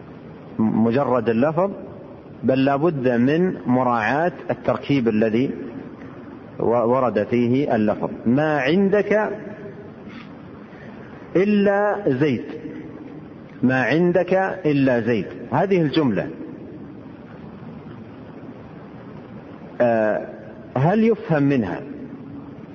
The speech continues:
أن المعني ه-، هنا عنده أحد آخر غير زيد؟ هل يفهم أن، آه، آه، أن عنده أحد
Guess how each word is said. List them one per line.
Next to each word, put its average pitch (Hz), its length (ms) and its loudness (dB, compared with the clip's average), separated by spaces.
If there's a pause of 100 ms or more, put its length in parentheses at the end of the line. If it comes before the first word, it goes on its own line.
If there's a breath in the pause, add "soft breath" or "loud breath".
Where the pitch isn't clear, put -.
(1300)
أن 131 600 4 (560)
المعني 131 480 4
ه-، 135 220 2
هنا 120 360 2 (600)
عنده 151 460 4
أحد 135 260 2 (2000)
آخر 120 480 2
غير 120 280 2
زيد؟ 113 280 2 (2000)
هل 123 160 4
يفهم 131 380 2
أن، 117 160 2
آه، 117 40 0
آه، - 840 2
أن 127 120 4
عنده 120 380 4
أحد 117 220 2